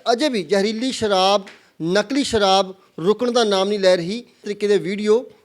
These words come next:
ਵਾਇਰਲ ਹੋ ਰਹੀਆਂ ਨੇ। ਤਾਂ ਇਸੇ ਨੂੰ ਲੈ ਕੇ ਸਾਬਕਾ, ਅ, ਮੈਂਬਰ ਪਾਰਲੀਮੈਂਟ ਪ੍ਰੇਮ ਸਿੰਘ ਚੰਦੂਮਾਜਰਾ ਸਾਡੇ ਨਾਲ ਨੇ। ਚੰਦੂਮਾਜਰਾ ਸਾਹਿਬ, ਜਿਸ ਤਰੀਕੇ ਨਾਲ ਪੰਜਾਬ ਦੇ ਅੱਜ ਕੱਲ੍ਹ ਦੋ ਤਿੰਨ ਭਖਦੇ ਮਸਲੇ ਨੇ, ਪਹਿਲਾਂ ਤਾਂ ਆਪਾਂ ਜ਼ਹਿਰੀਲੀ ਸ਼ਰਾਬ ਦੀ ਗੱਲ ਕਰ ਲਈਏ।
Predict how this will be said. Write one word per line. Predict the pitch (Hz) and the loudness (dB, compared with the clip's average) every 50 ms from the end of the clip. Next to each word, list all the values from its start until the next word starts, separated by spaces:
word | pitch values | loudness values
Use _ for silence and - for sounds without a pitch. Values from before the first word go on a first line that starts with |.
| _ - | _ -10
ਵਾਇਰਲ | 135 139 165 180 202 214 233 214 | -4 0 2 2 2 2 0 -2
ਹੋ | 156 170 180 | -4 -2 -2
ਰਹੀਆਂ | 175 165 160 139 | -2 -2 -2 -4
ਨੇ। | 123 | -4
ਤਾਂ | 104 - _ - 208 | -6 -10 _ -4 -4
ਇਸੇ | 208 - 247 254 | -2 0 -2 0
ਨੂੰ | 262 254 214 | 0 0 0
ਲੈ | 185 | 0
ਕੇ | 180 185 - 202 208 226 233 - - - _ _ _ - | 0 0 2 4 4 4 2 -2 -10 -20 _ _ _ -8
ਸਾਬਕਾ, | - - 185 185 190 185 - - 220 202 208 226 214 - - - 165 170 | -2 0 2 2 2 0 -2 0 2 2 4 2 0 -4 -8 -4 -2 -2
ਅ, | 175 | 0
ਮੈਂਬਰ | 170 165 160 165 175 175 180 190 202 214 | -2 -4 -6 -4 -4 -2 -2 0 0 -2
ਪਾਰਲੀਮੈਂਟ | 208 - 190 180 180 190 202 202 202 202 196 202 208 | 0 0 0 2 2 0 0 0 0 0 0 0 -2
ਪ੍ਰੇਮ | 202 202 202 185 180 175 | -2 0 -2 -2 -2 -2
ਸਿੰਘ | - 190 180 | -4 -6 -4
ਚੰਦੂਮਾਜਰਾ | 202 180 185 190 190 196 175 175 | -2 -2 0 0 0 0 0 -2
ਸਾਡੇ | 180 180 175 | -2 -2 0
ਨਾਲ | 165 156 156 165 170 | 0 0 0 0 0
ਨੇ। | 196 214 | 0 -2
ਚੰਦੂਮਾਜਰਾ | 202 - - - _ _ - 180 202 208 220 226 | -4 -6 -12 -20 _ _ -6 -4 0 0 0 2
ਸਾਹਿਬ, | 220 220 220 233 226 - - | 4 4 4 4 2 -2 -6
ਜਿਸ | 170 190 185 | -8 -8 -6
ਤਰੀਕੇ | - 208 220 - - 220 | -6 -8 -6 -4 -2 0
ਨਾਲ | 214 214 208 | 0 0 0
ਪੰਜਾਬ | 202 - 208 185 156 170 170 175 180 175 | 0 -2 -4 -2 0 2 2 0 0 0
ਦੇ | 175 196 | -2 -2
ਅੱਜ | 185 165 165 | -2 -2 -4
ਕੱਲ੍ਹ | - 208 196 202 208 202 - | -4 -4 -2 -2 -4 -4 -6
ਦੋ | - 156 156 180 185 | -8 -6 -4 -4 -4
ਤਿੰਨ | 185 190 196 | -4 -6 -6
ਭਖਦੇ | 190 226 196 151 151 180 | -6 -8 -8 -6 -4 -4
ਮਸਲੇ | 180 175 170 170 - 175 170 165 | -2 -2 -4 -6 -6 -6 -4 -4
ਨੇ, | 160 180 185 | -4 -4 -6
ਪਹਿਲਾਂ | - _ - _ _ - 196 202 | -10 _ -20 _ _ -2 -2 0
ਤਾਂ | 202 240 | 0 0
ਆਪਾਂ | 208 220 196 | -2 0 0
ਜ਼ਹਿਰੀਲੀ | 196 185 185 202 208 196 | 0 0 -2 -4 -4 -6
ਸ਼ਰਾਬ | 196 196 196 180 180 165 | -4 -2 -2 -2 -2 -2
ਦੀ | 196 196 180 | -2 -2 0
ਗੱਲ | 180 165 165 | -2 -2 -2
ਕਰ | - 156 139 | -4 -6 -6
ਲਈਏ। | 127 131 131 123 | -6 -8 -10 -10